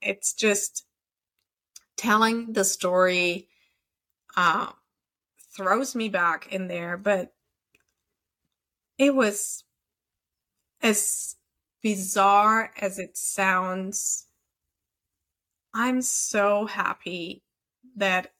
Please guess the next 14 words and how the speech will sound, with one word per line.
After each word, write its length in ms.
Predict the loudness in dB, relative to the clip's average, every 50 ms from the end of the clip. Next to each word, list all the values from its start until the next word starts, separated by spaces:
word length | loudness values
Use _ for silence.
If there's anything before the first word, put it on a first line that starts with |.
| _
I 120 | -8 -8 -6
got 340 | -4 -2 -2 -2 -2 -4 -8
to 160 | -12 -12 -12
do 260 | -10 -8 -6 -4 -4
this 320 | -4 -4 -4 -4 -6 -8 -14 -14
and 180 | -12 -12 -12 -12
went 480 | -12 -10 -4 0 2 2 2 0 -2 _ _ -8
through 320 | -4 -4 -4 -4 -6 -12
it, 360 | -16 -16 -12 -12 -12 -12 -12 _ _ _ _ _ _ _ _ _ _ _ _ _ _ _ _ _ _ _ _ _ _ _ _ _ _ _ _ _ _ _ _ _ _ _ _ _ _ _ _ _ _ -10
came 280 | -6 -4 -2 0 2
out 200 | 2 2 2 2
the 140 | 0 -4 -4
other 220 | -4 -4 -6 -8 -10
side, 480 | -8 -10 -10 -10 -10 -12 -14 -14 -14